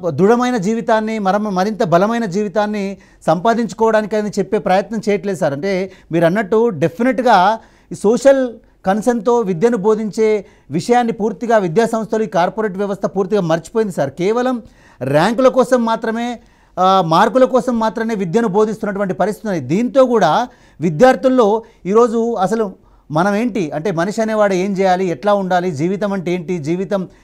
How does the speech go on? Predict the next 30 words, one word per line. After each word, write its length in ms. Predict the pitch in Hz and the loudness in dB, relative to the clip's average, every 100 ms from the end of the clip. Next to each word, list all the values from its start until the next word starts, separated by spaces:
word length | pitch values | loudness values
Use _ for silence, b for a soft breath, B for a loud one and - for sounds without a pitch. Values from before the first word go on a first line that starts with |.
| b | b
కేవలం 340 | 180 202 196 | 0 2 4
మార్కులేనా, 640 | 151 175 196 220 202 185 185 185 b b b | 4 2 2 0 0 0 -4 -8 b b b
జీవితానికి 520 | 143 202 208 208 190 | -2 -2 0 0 -2
ఉన్నటువంటి 420 | 196 190 196 190 | -4 -2 -2 -2
వెనక 260 | 165 180 208 | -2 -2 0
ముందు 260 | 190 190 | 0 0
ఏంటి, 380 | 185 170 190 170 | -2 -2 -2 -4
ఏ 240 | 190 170 180 | -4 -2 -2
విధంగా 400 | 196 196 196 190 | -2 -2 -2 -2
అనే 240 | 180 190 | -2 -4
విషయంలో 420 | 185 185 247 240 | -4 -2 -2 -2
మాత్రం 340 | 220 214 226 190 | -2 -4 -4 -4
మర్చిపోతున్నటువంటి 680 | 180 180 208 185 202 196 185 | -4 -6 -8 -6 -4 -4 -4
పరిస్థితి 360 | 190 185 208 | -6 -6 -8
కనిపిస్తూ 340 | 180 170 165 175 | -8 -8 -6 -6
ఉంది. 200 | 143 104 b b 139 | -6 -12 b b 0
దాన్ని 220 | 196 220 | 0 2
గ్రహించలేకపోతున్నారు 1000 | 180 220 254 269 269 240 247 240 233 220 | 2 4 4 2 0 0 -4 -2 -4 -2
విద్యార్థులు. 420 | 196 220 214 214 | 0 2 2 -2
అంటే 180 | 208 254 | -2 -2
కారణం 580 | 240 208 233 226 220 233 b b b | 2 2 2 -4 -6 -10 b b b
విద్యా 280 | 160 175 269 | -4 4 4
వ్యవస్థలో 380 | 262 247 254 247 | 6 4 0 0
కొన్ని 240 | 240 220 | 0 0
మార్పులు 420 | 190 220 202 240 | 2 2 0 0
రావాలి. 260 | 220 208 190 | 2 2 2
మీరు 160 | 180 | 0
చెప్పింది 340 | 170 185 247 196 | -2 -2 0 -2
exactly 340 | 165 226 202 | 0 0 0
సార్. 180 | 156 123 | -2 -4